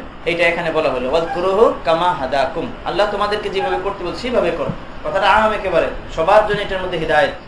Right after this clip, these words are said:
যে আল্লাহর জিকির আমার মন মতো করলে হবে না। তো জিকিরের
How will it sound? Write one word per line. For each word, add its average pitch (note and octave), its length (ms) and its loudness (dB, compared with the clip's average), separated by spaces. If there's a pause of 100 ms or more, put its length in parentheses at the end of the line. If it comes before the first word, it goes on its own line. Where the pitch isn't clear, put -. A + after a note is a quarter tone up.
(120)
যে D#3 60 0
আল্লাহর F3+ 320 2
জিকির G3 240 -2
আমার F#3 160 2
মন F#3+ 160 2
মতো G#3+ 220 -2
করলে F#3+ 220 0
হবে C#3+ 200 0
না। C3 80 -6 (420)
তো D3+ 100 -2
জিকিরের A#3 460 2